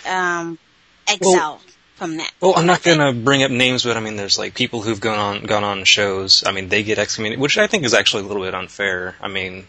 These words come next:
Speaker 2: but, uh, unless they're, like, being blatantly, you know, wrong. Um, and then there's other people who just are, like, excommunicated for other B S, like, uh, actually, I'm not gonna say 'cause that would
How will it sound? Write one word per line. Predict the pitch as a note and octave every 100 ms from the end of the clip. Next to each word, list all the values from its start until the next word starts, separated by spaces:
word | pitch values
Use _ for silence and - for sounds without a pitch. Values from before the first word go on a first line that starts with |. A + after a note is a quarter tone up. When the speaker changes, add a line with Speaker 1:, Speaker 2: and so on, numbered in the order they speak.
| _
Speaker 2:
but, | G#2 F#2+
uh, | F#2+ -
unless | A#2+ B2 A2
they're, | A2 G#2
like, | G2 G2+
being | G2 G2+ F#2+
blatantly, | G2 G2 G2 G#2+ G#2+ F#2+ F#2 F2+ -
you | G#2
know, | F#2+ F2+ F2+ - -
wrong. | G2+ G2+ G2 F#2 F2 F2 - -
Um, | F#2 F#2 F2 E2+ _ _ _ _ _ _ - -
and | D#3
then | C#3+
there's | C3 A2+
other | B2+
people | B2+ A#2+ B2
who | G#2+ A#2
just | G#2 A#2 - -
are, | A#2 G#2
like, | G2+ G2+ F#2
excommunicated | G#2+ - A2 G#2 G#2 G#2 G2+ G2+
for | - G2+ G2 F#2+ F#2
other | G2 G#2 G2 F#2+
B | F#2+ F#2+
S, | F#2 F#2 - -
like, | F2 F2+ -
uh, | F2 F#2 - _ - - - _ _ -
actually, | - -
I'm | -
not | -
gonna | - F#2+ -
say | - G#2 G2
'cause | G2+
that | G2+
would | F#2+